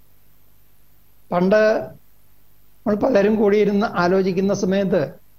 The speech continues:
ധാരാളം clairvoyance ഒക്കെ ഉണ്ടായിരുന്നു. അപ്പൊ ഒരാൾ പറഞ്ഞു, "ഇത് ഈ ഉപനിഷത്തിൽ വരുന്ന ഓരോ തെറ്റിനും, പിഴച്ച ഓരോ പദത്തിന്, ഓരോ അക്ഷരത്തിന്,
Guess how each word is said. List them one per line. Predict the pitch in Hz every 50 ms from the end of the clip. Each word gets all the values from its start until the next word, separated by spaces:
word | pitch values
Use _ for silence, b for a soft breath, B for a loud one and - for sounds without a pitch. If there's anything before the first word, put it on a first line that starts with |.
| - - - 190
ധാരാളം | 165 170 175 175 175 180 190 190
clairvoyance | 190 190 175 170 165 175 180 180 180 185 180 -
ഒക്കെ | 196 180 180 190
ഉണ്ടായിരുന്നു. | 175 165 156 147 - - - - - - - - - - - - - - - - - - - - - - - - - - - - - - - - - - - - - - - -
അപ്പൊ | 180 165 180 180
ഒരാൾ | 175 170 175 180 190
പറഞ്ഞു, | 185 180 160 160 170 180 180 165 143 123 - - - -
"ഇത് | - 175 196 202 202 185 147 131 143 151 - - - - - - - - - - - - B B B B B B B - -
ഈ | 214 233
ഉപനിഷത്തിൽ | 214 175 165 208 208 226 226 - 277 285 285 - - 269 247 240
വരുന്ന | 240 233 214 190 185 175 190 180 185 190
ഓരോ | 220 220 185 170 175 170 175 185 202 214 208 226 240 233 233 - -
തെറ്റിനും, | 196 160 - - 185 170 160 147 - - - - - - - - - - - - - - - - - - - - b b b b - - - -
പിഴച്ച | 196 185 170 185 185 185 - - - 254 262 285 - -
ഓരോ | - 175 185 190 202 208 226 254 -
പദത്തിന്, | - 185 165 160 185 180 190 - - 214 190 196 214 285 370 370 - - - - - - - - - -
ഓരോ | 202 190 185 196 196 214 -
അക്ഷരത്തിന്, | - 156 - - - - 196 190 196 196 196 202 214 190 190 190 208 269 311 320 -